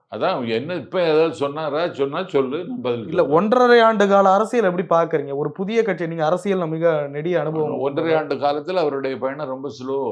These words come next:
Speaker 1: டல்லா இருக்கு, அவ்வளவுதான்.
Speaker 2: நீங்க எதிர்பார்த்த மாதிரி இருக்கா?
Speaker 1: நான் எதுக்கு எதிர்பார்க்கிறேன்? எனக்கு வேற வேலை இல்ல.
Speaker 2: சார், பிகினிங்ல எதிர்பார்த்தீங்க சார், நிறைய
Speaker 1: ஒண்ணும் கிடையாது, அப்படியெல்லாம் ஒண்ணும் கிடையாது.
Speaker 2: ம். மாற்று சக்தியா உருவாக முடியும், உருவாகுறதுக்கு வாய்ப்பு
Speaker 1: உருவாகுவதற்கான வாய்ப்பு அவருக்கு இருந்தது, அதை காப்பாத்திக்கிட்டு வரான்னு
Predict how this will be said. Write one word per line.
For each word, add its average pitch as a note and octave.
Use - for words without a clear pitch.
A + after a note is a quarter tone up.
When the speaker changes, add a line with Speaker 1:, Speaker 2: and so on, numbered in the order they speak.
Speaker 1:
டல்லா B2+
இருக்கு, E2
அவ்வளவுதான். E2+
Speaker 2:
நீங்க G3
எதிர்பார்த்த G3
மாதிரி C#3+
இருக்கா? A#2+
Speaker 1:
நான் F3
எதுக்கு G3+
எதிர்பார்க்கிறேன்? B2+
எனக்கு C3
வேற C3
வேலை C3
இல்ல. B2
Speaker 2:
சார், F#3+
பிகினிங்ல A3
எதிர்பார்த்தீங்க E3+
சார், C#3
நிறைய D#3
Speaker 1:
ஒண்ணும் G3+
கிடையாது, A2+
அப்படியெல்லாம் C#3+
ஒண்ணும் F#2+
கிடையாது. D#2
Speaker 2:
ம். C#3
மாற்று B3
சக்தியா A#3+
உருவாக G3+
முடியும், D#3+
உருவாகுறதுக்கு D#3+
வாய்ப்பு C#3
Speaker 1:
உருவாகுவதற்கான D3+
வாய்ப்பு D3
அவருக்கு C3+
இருந்தது, C3+
அதை C3+
காப்பாத்திக்கிட்டு B2
வரான்னு B2